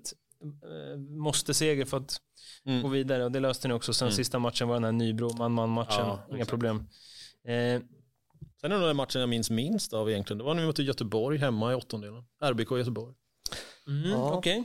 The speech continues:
Speaker 2: Jag har för mig Anton Welander, eh, hade lite show i början där.
Speaker 3: Ja, jag minns att, alltså, det var tajt. Och i andra perioden så l-, lyckades vår femma, eller Kim och Anton, gjorde, eh,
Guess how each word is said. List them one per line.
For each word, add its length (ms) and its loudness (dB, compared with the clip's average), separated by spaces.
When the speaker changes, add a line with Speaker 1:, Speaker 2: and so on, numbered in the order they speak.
Speaker 2:
Jag 60 -8
har 60 -2
för 160 0
mig 140 2
Anton 260 0
Welander, 960 2
eh, 40 0
hade 200 0
lite 160 -2
show 240 0
i 40 0
början 400 2
där. 180 0
Speaker 3:
Ja, 80 -2
jag 200 2
minns 260 0
att, 300 -2
alltså, 180 2
det 100 4
var 120 0
tajt. 640 -2
Och 200 2
i 20 4
andra 240 2
perioden 460 2
så 500 4
l-, 800 -2
lyckades 460 0
vår 160 2
femma, 600 2
eller 580 2
Kim 280 0
och 60 4
Anton, 500 0
gjorde, 280 0
eh, 60 -6